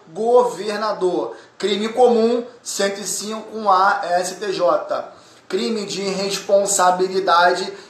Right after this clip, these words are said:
e aí vai tá lá, S T J, S T F, T J, né? E aí?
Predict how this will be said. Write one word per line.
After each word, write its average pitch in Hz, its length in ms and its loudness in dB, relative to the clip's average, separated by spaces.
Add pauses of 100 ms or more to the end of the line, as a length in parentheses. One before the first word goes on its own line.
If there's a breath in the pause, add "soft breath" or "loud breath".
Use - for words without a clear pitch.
(100)
e 175 80 -2
aí 175 240 2
vai 190 240 4
tá 190 140 6
lá, 175 420 2 (720)
S 165 220 -2
T 170 140 -4
J, 180 640 2 (260 loud breath)
S 190 320 -2
T 170 140 -6
F, 175 720 0
T 190 320 -4
J, 185 760 0 (120)
né? 202 340 -2
E 214 120 -2
aí? 196 420 0